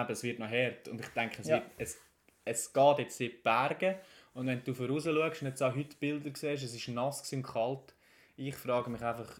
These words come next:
Speaker 1: geht das gut? Ich meine, die fahren noch über ein Stelvio.
Speaker 2: Und dort
Speaker 1: Ähm,
Speaker 2: oben hat
Speaker 1: die gehen,
Speaker 2: Schnee.
Speaker 1: eben, die gehen ein paar Mal über zweitausend.
Speaker 2: Ja, ja.
Speaker 1: Also ich würde jetzt, glaub, heute,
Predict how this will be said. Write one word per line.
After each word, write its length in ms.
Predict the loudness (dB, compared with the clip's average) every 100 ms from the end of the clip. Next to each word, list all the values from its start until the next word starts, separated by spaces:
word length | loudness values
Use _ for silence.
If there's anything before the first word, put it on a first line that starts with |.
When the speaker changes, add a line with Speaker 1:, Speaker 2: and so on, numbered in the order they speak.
| -20
Speaker 1:
geht 580 | -16 0 4 4 2 -4
das 280 | -4 -4
gut? 340 | -4 -2 -2 -4
Ich 100 | -6
meine, 240 | -4 -2
die 80 | -4
fahren 340 | -2 0 0 -2
noch 80 |
über 160 | -8 -8
ein 80 | -10
Stelvio. 680 | -8 -6 -4 -4 -4 -6 -8 _ _ _ _ _
Speaker 2:
Und 80 | 0
dort 140 | 4 6
Speaker 1:
Ähm, 40 |
Speaker 2:
oben 160 | 10 10
hat 80 | 10
Speaker 1:
die 40 |
gehen, 180 | 6 6
Speaker 2:
Schnee. 280 | 8 10 8 8
Speaker 1:
eben, 260 | 4 4 4
die 60 |
gehen 160 | 2 0
ein 180 | -2 2
paar 220 | 4 4
Mal 140 | 2
über 160 | 0 -2
zweitausend. 360 | 0 0 4
Speaker 2:
Ja, 140 | 6 8
ja. 40 | 8
Speaker 1:
Also 120 | 6
ich 180 | 2 2
würde 220 | 2 2
jetzt, 140 | 0
glaub, 140 | -2 0
heute, 200 | 0 -2